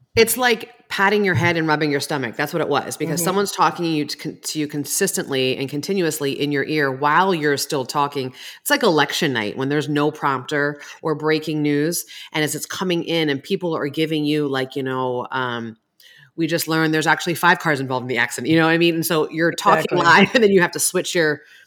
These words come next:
Speaker 1: I have to share that story, though, about that, the penis being showed, because <laughs> so, uh,
Speaker 2: 'Cause
Speaker 1: a
Speaker 2: it's
Speaker 1: reporter was
Speaker 2: hilarious.
Speaker 1: doing, a reporter, reporter, she was doing the story, and this reporter, I will just say it, she acted like a know-it-all.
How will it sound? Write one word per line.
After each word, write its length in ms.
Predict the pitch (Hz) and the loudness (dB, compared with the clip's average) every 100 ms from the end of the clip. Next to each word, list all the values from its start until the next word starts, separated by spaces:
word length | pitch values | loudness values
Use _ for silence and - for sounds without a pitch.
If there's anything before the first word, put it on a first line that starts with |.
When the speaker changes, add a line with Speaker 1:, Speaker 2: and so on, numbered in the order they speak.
| _ _ - | _ _ -2
Speaker 1:
I 60 | |
have 180 | 185 240 | 2 2
to 80 | 254 | 2
share 220 | - 196 | 2 4
that 180 | 165 - | 4 2
story, 300 | - 156 147 | 0 0 0
though, 220 | 123 107 | 0 0
about 280 | 117 131 120 | -2 -2 -2
that, 220 | 131 - - _ _ | -2 -4 -10 _ _
the 100 | 147 | -12
penis 380 | - 165 143 - | -6 -4 -4 -4
being 200 | 123 120 | -8 -8
showed, 340 | - 120 107 | -6 -6 -4
because 640 | 147 - 147 139 131 - - _ _ _ _ _ - | -8 -2 0 2 0 -2 -4 _ _ _ _ _ -14
<laughs> 500 | - - 392 - _ | -14 -14 -18 -20 _
so, 560 | - - - 226 - _ - - - - - - | -10 -8 -4 -4 -4 _ -12 -10 -8 -12 -16 -8
uh, 320 | 156 156 151 143 | 2 6 6 6
Speaker 2:
'Cause 80 | |
Speaker 1:
a 60 | - | 4
Speaker 2:
it's 100 | 151 | 2
Speaker 1:
reporter 400 | 160 170 - 226 | 4 4 6 6
was 180 | 214 185 | 4 6
Speaker 2:
hilarious. 0 | |
Speaker 1:
doing, 380 | 196 185 180 165 | 6 6 4 2
a 100 | 170 | 0
reporter, 260 | - 247 | 2 2
reporter, 400 | 233 240 285 262 | 2 2 2 2
she 120 | 247 220 | 2 -2
was 160 | 170 | 0
doing 240 | 180 185 185 | 0 0 0
the 80 | |
story, 480 | 175 - 139 139 139 - _ _ | -2 -2 0 0 -2 -6 _ _
and 100 | 180 | 0
this 120 | 214 | 0
reporter, 580 | 247 - 185 160 156 - - _ _ _ _ _ - - | 0 0 0 2 0 -2 -16 _ _ _ _ _ -10 -2
I 140 | 151 160 | 2 2
will 100 | 156 | 0
just 180 | 151 | -2
say 200 | - 151 | 0 2
it, 120 | 147 - | 0 0
she 300 | 180 160 156 | 0 0 0
acted 320 | 135 143 - | 0 -2 -4
like 140 | 139 | -2
a 40 | 156 | 0
know-it-all. 600 | 147 135 120 123 156 | 0 0 2 2 0